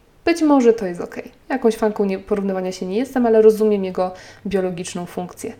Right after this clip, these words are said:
Natomiast jeżeli chodzi o związki, no to tu się już zaczynają schody.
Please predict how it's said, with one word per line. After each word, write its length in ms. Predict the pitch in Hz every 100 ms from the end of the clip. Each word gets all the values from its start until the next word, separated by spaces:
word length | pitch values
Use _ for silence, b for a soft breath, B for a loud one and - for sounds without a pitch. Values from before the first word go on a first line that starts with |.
| B B B B -
Natomiast 600 | 196 202 294 240 - -
jeżeli 300 | 202 202 240
chodzi 240 | 202 196
o 40 | 196
związki, 600 | 180 180 170 - 208 269 B B B B _ -
no 340 | 196 202 220
to 120 | 220 202
tu 100 | 196
się 140 | -
już 100 | 175
zaczynają 440 | 175 - 175 170
schody. 360 | 170 - - -